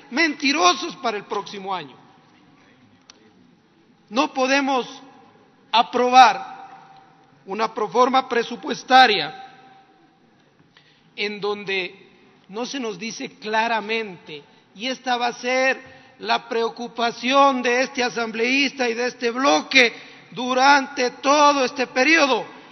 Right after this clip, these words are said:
en qué se va a endeudarle al país, cómo se le va a endeudar al país.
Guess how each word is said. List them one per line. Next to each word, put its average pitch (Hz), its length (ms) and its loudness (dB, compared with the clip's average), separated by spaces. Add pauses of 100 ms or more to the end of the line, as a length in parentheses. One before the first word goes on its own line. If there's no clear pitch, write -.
(340)
en 285 420 -4
qué 320 580 4 (720)
se 247 340 -4
va - 1160 0
a 214 160 0
endeudarle 226 960 -4 (280)
al 190 240 -10
país, 208 480 -4
cómo 285 300 0
se 254 160 -2
le 226 100 -2
va 254 100 2
a 302 60 4
endeudar 277 520 4
al 262 180 4
país. 247 480 0